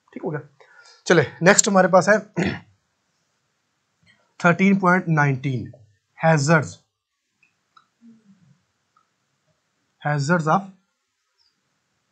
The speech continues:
electrostatic। Electrostatic के हैजर्ड क्या है, Electrostatic के नुकसान क्या है?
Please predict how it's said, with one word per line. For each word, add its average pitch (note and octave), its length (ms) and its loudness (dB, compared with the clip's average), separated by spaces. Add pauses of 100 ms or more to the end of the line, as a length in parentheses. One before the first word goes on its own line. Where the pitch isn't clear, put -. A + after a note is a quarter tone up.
(1500)
electrostatic। D3+ 760 -8 (1800)
Electrostatic F3+ 520 -2
के G3+ 80 -2
हैजर्ड D3+ 420 -2
क्या C#3 100 -8
है, C3+ 60 -6
Electrostatic D3 360 -8
के F3 60 -4
नुकसान D3 320 -4
क्या D3 120 -8
है? - 120 -16